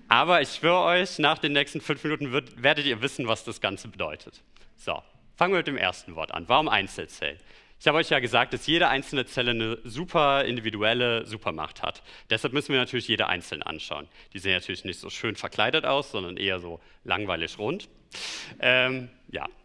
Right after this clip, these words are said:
Und jetzt gehe ich mit meinen Einzelzellen natürlich mal ins Labor. Und hier seht ihr, wie so ein typischer Versuch von mir ausgesehen hat. Und zwar habe ich da so einen kleinen Chip, der ist ungefähr halb so groß wie meine Hand. Und auf diesem Chip sind achtzigtausend mini, mini, mini kleine Kammern.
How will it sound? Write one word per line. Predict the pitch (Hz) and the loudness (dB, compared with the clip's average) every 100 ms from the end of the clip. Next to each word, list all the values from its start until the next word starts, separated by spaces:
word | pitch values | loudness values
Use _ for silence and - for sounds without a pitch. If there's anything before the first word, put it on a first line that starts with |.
| - | -8
Und | 113 113 | 0 2
jetzt | 151 | 2
gehe | 196 180 | 0 0
ich | |
mit | 175 | 2
meinen | 127 110 | 2 2
Einzelzellen | 95 135 - 127 - 120 120 | 2 2 -2 -4 0 2 2
natürlich | 123 - 110 - | -2 -4 -6 -2
mal | 95 110 | -2 -2
ins | - | -4
Labor. | 165 117 71 73 - - - _ | -6 -4 -6 -12 -14 -20 -20 _
Und | - 117 | -10 -2
hier | 170 175 | 0 2
seht | 135 135 | 2 2
ihr, | 143 139 | 2 0
wie | 120 | -2
so | 120 | -8
ein | 110 | -8
typischer | - 175 151 - 135 123 120 | -6 -8 -8 -4 0 0 -2
Versuch | 120 107 127 | -6 -6 -8
von | - 110 | -8 -6
mir | 98 95 95 | -2 -2 -2
ausgesehen | 92 - 87 80 78 - | -6 -8 -10 -8 -8 -10
hat. | 78 - - - - | -10 -14 -20 -20 -14
Und | - 110 | -8 -6
zwar | - 120 120 113 - | 2 4 6 4 2
habe | 110 123 | -2 -4
ich | - | -2
da | 104 | -4
so | 95 | -4
einen | 87 | -4
kleinen | - 85 | -2 -2
Chip, | 82 220 220 | -2 -4 0
der | 127 | -2
ist | 113 | 0
ungefähr | 123 - 110 | -4 0 0
halb | 104 110 | 2 0
so | 117 | -6
groß | - 101 101 - | -8 -6 -6 -4
wie | |
meine | 120 131 95 | -2 -2 -2
Hand. | 78 - - _ _ - | -6 -8 -20 _ _ -8
Und | 107 | -2
auf | 139 - | -2 0
diesem | 190 175 | -4 -4
Chip | - 151 - | -2 -2 -2
sind | - 120 113 135 | -2 -2 0 2
achtzigtausend | 165 - 151 - 131 117 113 | 0 -2 -8 -2 -2 -2 -4
mini, | 190 208 | -4 -2
mini, | 170 160 | -2 -2
mini | 147 135 123 | -2 -4 -6
kleine | - 101 95 | -2 -2 0
Kammern. | - 82 73 | -2 -4 -6